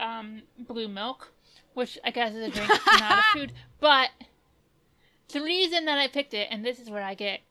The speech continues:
Speaker 1: really sappy and sentimental, is when I was little, I would have tea parties with my grandmother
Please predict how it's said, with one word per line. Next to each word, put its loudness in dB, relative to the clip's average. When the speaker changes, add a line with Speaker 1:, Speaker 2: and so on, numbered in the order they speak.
Speaker 1:
really -10
sappy -6
and -14
sentimental, -12
is -4
when -2
I 2
was -4
little, -2
I 2
would 0
have -4
tea -4
parties -6
with -8
my -8
grandmother -6